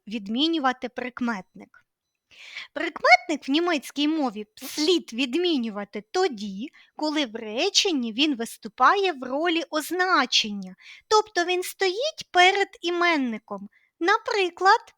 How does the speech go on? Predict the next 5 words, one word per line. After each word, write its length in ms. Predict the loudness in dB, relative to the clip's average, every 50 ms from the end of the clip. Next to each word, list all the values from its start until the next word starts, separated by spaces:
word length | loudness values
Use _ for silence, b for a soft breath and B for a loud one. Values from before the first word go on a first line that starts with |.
| _ _
das 460 | 0 2 2 2 2 -2 -6 _ -8
große 600 | -6 -4 -4 -2 -4 -4 -4 -6 -4 0 0 0 0 -2 _ -12 0 6
Haus. 760 | 8 8 8 8 4 2 -2 -8 -10 -12 -12 -12 -14 -18 -20 _ _ _ _ _ _ b b b b b b b b b b b b _
Перед 420 | -4 -2 0 2 2 0 0 -4 _
іменником 720 | -4 -2 -2 0 0 -2 -2 -2 -4 -4 -4 _ -2 -2 -2